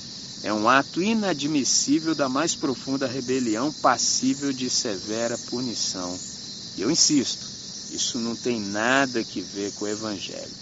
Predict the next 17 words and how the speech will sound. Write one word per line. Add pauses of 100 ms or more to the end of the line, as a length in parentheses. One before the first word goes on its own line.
porque
no
Evangelho (380)
nós
somos
concitados
a
conjugar (140)
o
verbo (840)
pensar. (1120)
O
Evangelho (380)
nos
possibilita
discernir
cenários,